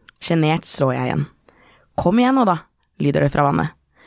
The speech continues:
Jeg lar shortsen gli ned og trekker T-skjorten over hodet. "Av med fillene", gjentar han mens han plasker rundt. Jeg smiler og tenker, "Jeg gjør det." Jeg trekker i B H-hempen og drar trusen av i et raskt trekk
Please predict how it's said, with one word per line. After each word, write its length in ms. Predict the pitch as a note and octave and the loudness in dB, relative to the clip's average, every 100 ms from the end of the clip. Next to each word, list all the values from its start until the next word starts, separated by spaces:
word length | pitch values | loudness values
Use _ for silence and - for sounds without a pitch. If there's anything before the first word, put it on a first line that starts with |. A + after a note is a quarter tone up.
| - _ _ - | -20 _ _ -4
Jeg 120 | C#3+ | 0
lar 80 | D3 | 2
shortsen 480 | - C3+ - - F#3 | 0 -2 -2 0 2
gli 160 | E3+ E3 | 4 4
ned 200 | D#3+ D4 | 2 2
og 80 | C#4 | -2
trekker 240 | - C#3 - | -4 -8 -4
T-skjorten 400 | C3+ C#3+ C3+ C#3+ | -2 -2 0 2
over 160 | C#3 | 2
hodet. 220 | C#3 C3+ C#3 - _ _ - _ _ _ - | 2 0 -4 -12 _ _ -20 _ _ _ 0
"Av 280 | E3 F#3+ G3 | 4 6 4
med 240 | F#3 G3+ | 2 0
fillene", 440 | - F3+ D3+ F#3+ G3 | 0 0 2 0 0
gjentar 400 | F3+ D3+ C3+ C#3+ | 0 0 0 0
han 120 | D#3 E3 | 2 2
mens 160 | D3+ E3 | 2 2
han 100 | D#3+ | 0
plasker 380 | E3 - D#3+ D3 | -2 -2 -2 0
rundt. 300 | D3+ - - _ - - - - | -2 -8 -20 _ -20 -20 -10 -2
Jeg 80 | |
smiler 440 | C3+ F3+ E3 C3+ D3+ | 0 2 4 4 2
og 60 | E3+ | 0
tenker, 320 | D3 D#3+ D3 - _ - | 0 0 -2 -6 _ -6
"Jeg 180 | D#3+ C#3 | -6 -4
gjør 160 | C#3+ | -4
det." 60 | E3+ - _ _ - - - _ - | -6 -8 _ _ -20 -20 -20 _ -4
Jeg 100 | E3 | 0
trekker 400 | F#3 - - B3 | 0 0 0 2
i 100 | G3 | 4
B 100 | F3 | 2
H-hempen 460 | D#3 D3 C#3 G#3 C4 | 4 2 0 -2 0
og 120 | E3 | 0
drar 180 | D#3+ D3+ | 0 0
trusen 360 | - D#3 C3+ D#3+ | 2 0 0 0
av 140 | D3 - | 0 0
i 100 | D#3 | 0
et 120 | D3+ D#3 | 2 0
raskt 240 | D3+ - - | 0 -4 -4
trekk 300 | D#3 - | -4 -4